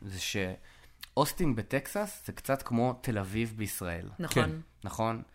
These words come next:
Speaker 1: יש מקומות בישראל שמאוד דומים, בסוף כולם גדלו בכל ישראל והגיעו לתל אביב, אה, אבל יש, יש איזה הבדל, נכון? אה, יש איזה בועה, מאוד דומה אוסטין מול טקסס.
Speaker 2: אני גם חייבת להגיד שלמצוא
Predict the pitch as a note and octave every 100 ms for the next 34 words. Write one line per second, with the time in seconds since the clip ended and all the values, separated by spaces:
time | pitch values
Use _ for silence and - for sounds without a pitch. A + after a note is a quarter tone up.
0 | - - C3+ F3 G3 F#3 F3+ E3+ E3 D3+
1 | D3 C3+ D3 C#3 C#3 B2 A#2+ A#2 A2+ G#2+
2 | B2+ - B2+ B2+ B2+ A2+ B2 A#2+ A2+ A#2
3 | - B2+ B2 A#2 A2+ A2+ G#2+ A2+ A2 A2+
4 | A2 G#2 G#2+ G#2 G#2 - - - - -
5 | - A2 G#2+ A#2+ A#2 C#3+ F#3 - E3+ G3
6 | D3+ C3 G#2 A#2+ F#3 A#3+ - - _ -
7 | G#2+ - D#3+ G#3 A#3 - - G#2+ G2+ G2+
8 | G2+ G2+ A#2 C#3 A#2 G#2+ A2 F3+ B3+ -
9 | - - - B2 D3+ F#3+ D3+ C#3 C#3+ C#3
10 | - C3+ - A2 A2 F#2+ F2+ - A2 -
11 | - - - - F#3 G3+ - G3 G3+ E3+
12 | G3 G#3 - F3+ E3 E3 D#3+ - - A#3